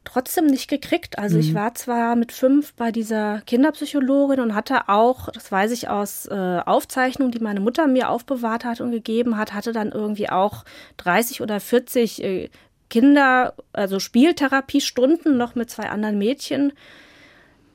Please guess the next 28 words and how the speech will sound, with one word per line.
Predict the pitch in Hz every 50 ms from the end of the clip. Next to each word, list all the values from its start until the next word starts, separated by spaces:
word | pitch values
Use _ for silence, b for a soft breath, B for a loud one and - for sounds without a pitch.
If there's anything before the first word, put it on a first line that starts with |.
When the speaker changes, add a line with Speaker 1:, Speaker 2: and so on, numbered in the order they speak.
| -
Speaker 1:
Da | - 196 175
habe | 185 202
ich | 214 - 175
wenig | 180 202 220 233 233 -
Erinnerungen. | 214 - - 196 190 190 185 190 185 180 190 190 202 202 202 208 208 - -
Im | 233 - - -
Alltag | 196 196 214 277 320 - - 294 277 277 285 285 285 -
hat | 233 240 -
sich | - 285 - - -
irgendwie | 233 240 247 254 269 277 262 - 254
emotional, | - - 240 247 247 240 - - 240 220 208 208 208 233 262
also | - 226 - 220
meine | 214 214 214 214
Mutter, | 208 208 254 - - 285
die, | 262 240 226 - _ -
die | - 220
konnte | - - 247 269 - 294
das | 233 190 -
irgendwie | - 190 185 185 -
nicht, | 196 185 185 196 - - -
dass | 190 185 -
sie | - 214
sich | 190 - 202 190 - -
um | - 208 196
mich | 202 - -
kümmert | - - 226 220 214 208 208 208 208
oder | - 208 202 196 -
irgendwie | - 208 220 208 208 202 208 202 208